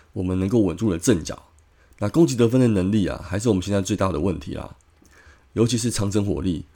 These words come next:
如果有复苏的话吼，更是会容易取胜。那当然每队都是这样啦。不过我们上周的全垒打战术吼，真是赢球的主要原因啊。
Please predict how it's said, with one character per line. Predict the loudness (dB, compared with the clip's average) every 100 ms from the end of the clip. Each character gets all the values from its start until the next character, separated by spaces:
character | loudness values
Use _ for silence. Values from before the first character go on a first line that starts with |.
| _
如 | -2
果 | 4 6
有 | 4
复 | 0
苏 | -2 0
的 | 0
话 | 2 0
吼， | -2
更 | -4 0 0
是 | 2
会 | 0
容 | 0 0
易 | -2
取 | -4 -10
胜。 | -8 -10 -12 _ _ _ _ _ _ _ _ _ _ _
那 | -2
当 | 2
然 | 4
每 | 4
队 | 4
都 | 2
是 | 2
这 | 0
样 | 0 0
啦。 | -4 -10 _ _ _ _ _ -2
不 | 2
过 |
我 | 4
们 | 4
上 | 2
周 | 4 2
的 |
全 | 2 0
垒 |
打 | 0 0
战 | 0 0
术 | 0 -2
吼， | -2
真 | 0 0
是 | 0 -2
赢 | -4
球 | -2 -2
的 | -4
主 | -4
要 | -2 -2
原 | -2 -6
因 | -6 -6
啊。 | -8